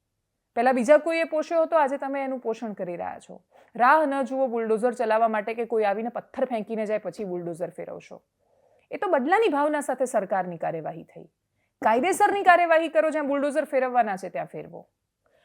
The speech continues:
અને એટલે, અને પછી જ્યારે આરોપ લાગે કે બુલડોઝર બહુ સિલેક્ટિવ રીતે ફરે છે તો એ સવાલ રહેશે. બુલડોઝર ફરવું બહુ જરૂરી છે, પણ એનાથી વિશેષ એ છે કે કોઈ ગેરકાયદેસર બાંધકામો ઊભા ન કરી જાય. અને કોઈ આવીને ગણપતિ બાપાની પ્રતિમા પર પથ્થર ફેંકવાની હિંમત કેવી રીતે કરી શકે?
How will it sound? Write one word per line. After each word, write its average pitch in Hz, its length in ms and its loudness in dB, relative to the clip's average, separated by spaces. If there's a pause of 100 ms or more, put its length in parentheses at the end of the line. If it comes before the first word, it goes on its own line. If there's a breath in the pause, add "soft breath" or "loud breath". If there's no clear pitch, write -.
(160)
અને 220 180 -4
એટલે, 254 400 -4 (600)
અને 247 160 2
પછી 285 340 0
જ્યારે 311 240 6
આરોપ 285 300 4
લાગે 269 260 2
કે 269 60 -2
બુલડોઝર 262 480 2
બહુ 262 100 -2
સિલેક્ટિવ 240 520 -4
રીતે 254 200 -4
ફરે 240 260 -8
છે - 120 -14
તો - 100 -14
એ - 60 -10
સવાલ 202 360 -4
રહેશે. 160 460 -14 (520)
બુલડોઝર 262 440 2
ફરવું 269 360 -4
બહુ 262 160 2
જરૂરી 302 400 0
છે, 349 120 -2
પણ 330 160 -2
એનાથી 285 300 -2
વિશેષ 269 380 -4
એ 302 120 -2
છે 349 180 -4
કે 339 120 -8
કોઈ 330 160 -6
ગેરકાયદેસર 269 680 -2
બાંધકામો 254 520 2
ઊભા 233 380 2
ન 269 220 0
કરી 185 280 -2
જાય. - 280 -10 (720 soft breath)
અને 220 180 0
કોઈ 302 320 2
આવીને 294 400 6
ગણપતિ 269 440 -2
બાપાની 262 400 0
પ્રતિમા 254 440 -6
પર 339 140 -2
પથ્થર - 440 0
ફેંકવાની 330 420 2
હિંમત 320 400 2
કેવી 226 200 0
રીતે 180 220 -4
કરી 156 240 -10
શકે? 160 380 -18